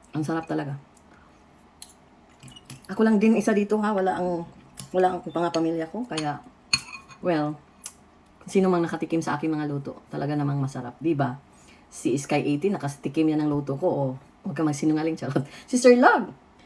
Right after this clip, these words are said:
Si Sis Crisilda. Oh, mega love shoutout pala dyan. Sa aking sis, dyan sa Abra. <laughs> Ayan, nakatikim din yan ng luto ko. Yan ang makapagsasabi kung gaano kasarap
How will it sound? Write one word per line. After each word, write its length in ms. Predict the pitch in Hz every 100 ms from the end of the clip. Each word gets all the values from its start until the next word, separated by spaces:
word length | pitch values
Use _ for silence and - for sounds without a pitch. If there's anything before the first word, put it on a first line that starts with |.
| - -
Si 320 | - - 226
Sis 240 | 208 285 -
Crisilda. 480 | 262 269 254 220
Oh, 40 | 190
mega 160 | 185 185
love 120 | 180
shoutout 280 | 190 180 180
pala 160 | 170
dyan. 400 | 165 165 170 185 196 - - -
Sa 100 | -
aking 160 | 165 160
sis, 320 | 170 170 - - -
dyan 240 | - 165 160
sa 160 | -
Abra. 240 | 143 135 131 - -
<laughs> 220 | - 156
Ayan, 280 | 165 147 147
nakatikim 320 | 175 175 185
din 160 | 170 175
yan 80 | 175
ng 100 | 170
luto 220 | 165 175
ko. 160 | 226 - - - -
Yan 160 | 156 175
ang 160 | 214 226
makapagsasabi 640 | 190 - 185 - 147 139
kung 160 | - 165
gaano 320 | 165 143 147
kasarap 400 | 196 - 123